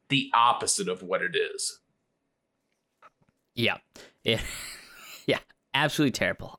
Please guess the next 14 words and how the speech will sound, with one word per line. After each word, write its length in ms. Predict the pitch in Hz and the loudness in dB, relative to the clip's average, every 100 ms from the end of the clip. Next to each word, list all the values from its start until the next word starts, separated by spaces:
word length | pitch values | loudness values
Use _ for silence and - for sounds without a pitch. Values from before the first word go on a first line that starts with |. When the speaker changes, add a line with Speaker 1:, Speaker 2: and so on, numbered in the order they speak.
| - | 0
Speaker 2:
<laughs> 80 | |
All 60 | 147 | 2
right. 520 | - - - - - - _ _ - - - - - - _ | 2 -2 -20 -16 -14 -14 _ _ -16 -12 -12 -12 -16 -20 _
So 400 | - 185 160 151 - 135 | 2 6 6 4 0 4
that 320 | 151 214 208 | 6 6 6
leads 360 | 165 165 160 127 | 8 8 8 6
into, 680 | 120 123 - 104 90 78 - - _ _ _ _ _ _ _ _ _ | 4 4 2 2 4 2 -2 -10 _ _ _ _ _ _ _ _ _
I 180 | - 135 | 2 4
think 180 | 175 165 | 6 6
there's 160 | 143 117 | 6 4
a 60 | |
time 420 | 90 - 117 107 107 | 0 0 2 2 2
gap 320 | 95 90 - | 0 0 -2
here 360 | 95 - 208 | -2 -2 -4